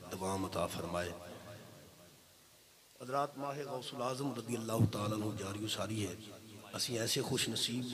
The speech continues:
खुशबख्त हजरात हाँ। बादशाह हजूर फरमांदे हुंदे ने, "अस हाले बारहवीं दा लंगर नहीं मुक्या, असां यारहवीं दा पकाउणा शुरू कर छड़िया।"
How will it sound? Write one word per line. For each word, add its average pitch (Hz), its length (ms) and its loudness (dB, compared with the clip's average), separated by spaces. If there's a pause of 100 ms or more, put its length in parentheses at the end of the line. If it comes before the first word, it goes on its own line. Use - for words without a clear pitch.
(120)
खुशबख्त - 480 0
हजरात 101 420 -4
हाँ। 95 140 -2 (920)
बादशाह 120 340 4
हजूर 127 160 6
फरमांदे 113 460 8
हुंदे 117 180 6
ने, 123 140 2 (140)
"अस 120 200 -4 (120)
हाले 98 340 4 (1000)
बारहवीं 143 340 8
दा 139 100 10
लंगर 123 360 8
नहीं 143 160 10
मुक्या, 131 380 6
असां 113 280 8
यारहवीं 117 300 8
दा 113 80 10
पकाउणा 98 360 6
शुरू 92 180 8
कर 80 160 4
छड़िया।" 85 320 2